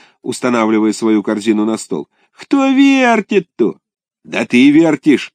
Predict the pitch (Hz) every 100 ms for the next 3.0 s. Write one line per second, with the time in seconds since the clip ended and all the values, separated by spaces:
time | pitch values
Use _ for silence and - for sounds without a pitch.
0 | _ - 156 156 135 135 127 123 151 143
1 | 104 78 113 113 123 101 _ - - 123
2 | 92 - _ 110 95 101 101 92 82 65